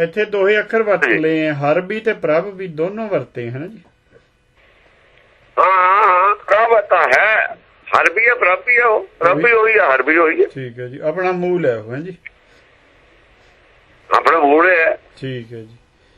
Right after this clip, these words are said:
Speaker 1: "ਮੇਰੇ ਮਾਥੇ ਲਾਗੀ ਲੈ ਧੂਰ, ਗੋਬਿੰਦ ਚਰਨਨ ਕੀ, ਸੁਰ ਨਰ ਮੁਨ ਜਨ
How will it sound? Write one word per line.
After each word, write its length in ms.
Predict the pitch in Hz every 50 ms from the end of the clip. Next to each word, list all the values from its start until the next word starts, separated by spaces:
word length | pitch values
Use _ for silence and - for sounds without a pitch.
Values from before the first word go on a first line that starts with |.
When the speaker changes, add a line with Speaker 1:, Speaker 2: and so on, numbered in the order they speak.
| _ _ _ _ 123
Speaker 1:
"ਮੇਰੇ 720 | 127 131 135 143 147 160 170 185 190 190 202 208 208 214 208
ਮਾਥੇ 760 | 185 160 151 147 147 147 - - _ - - 185 185 185 185
ਲਾਗੀ 540 | 170 147 139 135 135 139 147 151 160 170 175
ਲੈ 200 | 175 180 185 185
ਧੂਰ, 720 | 180 - - 185 156 139 135 143 151 165 185 202 226 240 233 _ _ _ - 143
ਗੋਬਿੰਦ 640 | 123 120 135 143 143 147 143 147 156 165 175 170
ਚਰਨਨ 640 | 185 175 - - 160 143 135 139 143 147 147 151 156
ਕੀ, 480 | 156 - - 190 196 202 208 220 220 - _ _ _ _ _ _ _ _ _ -
ਸੁਰ 280 | 175 170 175 180 190
ਨਰ 340 | 190 190 185 185 190 190 196
ਮੁਨ 420 | 185 160 151 151 156 165 170 170 160
ਜਨ 300 | 175 180 185 180 175